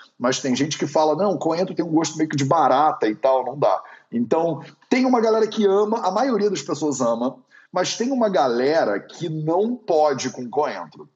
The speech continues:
Mas eu acho que é importante que você entenda duas coisas aqui. Primeiro que o coentro, gente, ele é o poder. Então, se você é como eu, que não é muito fã de coentro, é...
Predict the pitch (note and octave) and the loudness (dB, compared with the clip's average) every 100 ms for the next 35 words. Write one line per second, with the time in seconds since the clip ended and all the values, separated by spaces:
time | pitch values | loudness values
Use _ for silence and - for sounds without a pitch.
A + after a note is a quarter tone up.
0 | _ - E3 A3 G#3+ C#3 A#2 D#3 F3+ F3+ | _ -6 0 2 2 2 0 0 2 0
1 | - G3 F3 D3 F3+ F3+ D#3+ D3+ D3 C3 | 0 -2 -2 -2 -2 -4 0 -2 0 -2
2 | A2+ C#3+ D3+ C3 G#2 F2+ - - C#3+ F#3+ | 0 0 2 2 0 -2 -6 -8 0 2
3 | A#3 - F#3+ E3+ D3+ D3+ - - B2+ - | 2 2 0 0 0 0 -2 -6 -6 0
4 | A3+ F3+ G#3+ G#3+ A3+ B3 - D3 B2+ C3+ | 0 2 2 0 -2 0 2 2 2 0
5 | B2 G2 F#2 F2+ - D3+ F#3 G3+ F#3 C#3 | 0 -2 -2 -6 0 2 2 2 2 2
6 | C3+ - - - - - C#3 F#3+ - G#3+ | 0 -4 -20 -20 -6 0 2 2 2 0
7 | G3 - - A3 D3 D3+ E3 D3+ C3+ D#3+ | 0 -2 0 2 4 4 2 0 2 2
8 | D3 B2+ C3 B2+ - - G#2 F#2 F#2 G2+ | 2 2 2 0 -2 -2 -2 -2 -2 2
9 | G#2 C#3 A#2+ G#2+ F2+ D#2 - - _ C3 | 2 2 0 -2 -4 -4 -12 -20 _ 2
10 | C3+ C#3 C#3 C#3 | 4 4 4 2